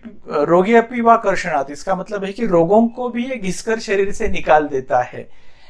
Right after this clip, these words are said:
तो यही काढ़े का महत्व है। जैसे हमने बताया कि ये, अ, जो औषधियां है, पानी में उबालकर जब हम लेते हैं, तो ये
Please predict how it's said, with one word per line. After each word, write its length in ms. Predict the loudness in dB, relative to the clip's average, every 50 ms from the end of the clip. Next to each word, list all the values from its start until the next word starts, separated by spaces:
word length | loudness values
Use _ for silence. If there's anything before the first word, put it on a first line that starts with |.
| -20 -20 -8 0
तो 420 | 4 4 6 6 6 4 0 -2 -6 -8
यही 380 | -8 -4 -2 0 0 0 0
काढ़े 340 | 2 2 2 2 2 0 -2
का 140 | -2 0 0
महत्व 420 | 0 0 0 0 -2 -4 -2 -2
है। 380 | -2 0 2 0 0 -2 -4 -6
जैसे 300 | -8 -8 -8 -6 -8 -8
हमने 200 | -8 -8 -10 -8
बताया 520 | -6 -6 0 2 4 4 4 4 2 -2 -8 -14 -20 -20 -20 -20 -16 -12
कि 60 | -10
ये, 440 | -10 -6 -2 0 2 2 2 0 0 -6 -16 -20 -20 -20 -16 -12
अ, 240 | -6 -2 0 0 0
जो 180 | 0 0 0
औषधियां 600 | 2 2 2 2 0 -2 -4 -4 0 4 4 4 4
है, 160 | 2 -2 -4
पानी 380 | -2 0 0 0 0 0 -4 -8
में 100 | -8 -8
उबालकर 500 | -8 -4 2 2 2 2 2 -2 -4 -4
जब 180 | -4 -6 -6
हम 160 | -6 -10 -10
लेते 300 | -8 -6 -6 -6 -6 -6
हैं, 220 | -6 -6 -8 -8 -10 -14 -20 -20 -20 -20 -12 -8
तो 140 | -6 -6 -4
ये 400 | -4 0 2 2 2 2 0